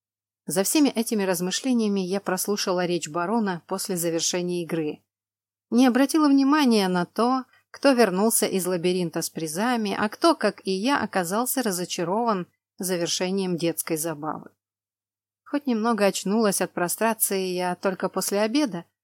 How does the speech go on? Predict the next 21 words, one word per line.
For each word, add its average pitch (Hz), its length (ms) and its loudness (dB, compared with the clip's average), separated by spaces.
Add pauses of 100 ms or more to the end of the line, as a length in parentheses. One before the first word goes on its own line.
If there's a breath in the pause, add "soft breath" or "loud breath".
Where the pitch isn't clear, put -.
(160)
который 240 320 -2
проходил 190 560 0
все 175 220 -4
в - 80 -10
той 180 180 -2
же 170 120 -4
столовой, 180 500 -4
что - 180 -6
и 180 80 -2
завтрак. - 480 -8 (960)
Из 185 220 -2
омута 285 400 6
мыслей 277 600 2
меня 226 340 2
выдернуло 240 560 4
появление 180 640 -2
Ланы, 208 380 0
которая 170 400 -4
поклонилась 185 640 -2
вначале 180 420 -2
хмурому 208 640 -2